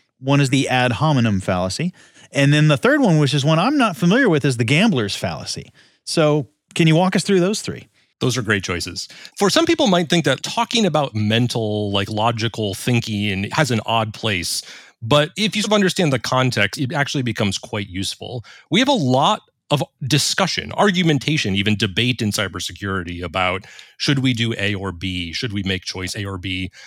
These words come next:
Speaker 2: So it's not about fighting, but it is about sort of real legitimate discussion. And that's why we included this.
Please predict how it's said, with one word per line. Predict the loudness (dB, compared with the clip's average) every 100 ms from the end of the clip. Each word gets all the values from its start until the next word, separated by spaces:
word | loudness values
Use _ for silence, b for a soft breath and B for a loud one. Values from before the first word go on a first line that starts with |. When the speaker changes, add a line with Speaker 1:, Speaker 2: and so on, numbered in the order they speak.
| B
Speaker 2:
So | -2 0
it's | 4
not | 4 4
about | 4 2 -2 _
fighting, | -10 -10 0 2 4 2 -2 -2 0
but | 2 2
it | 2
is | 2
about | 2 2 0 -2
sort | -2
of | -2 -2 -6 -16 _ _ -18
real | -14 -6 -2 2 2 2 2
legitimate | -2 -2 -4 0 0 0 -4
discussion. | -8 -6 -6 -8 -8 -8
And | -2
that's | -2 0
why | -2
we | 0 -2
included | -2 -6 -8 -8 -10
this. | -10 -10 -10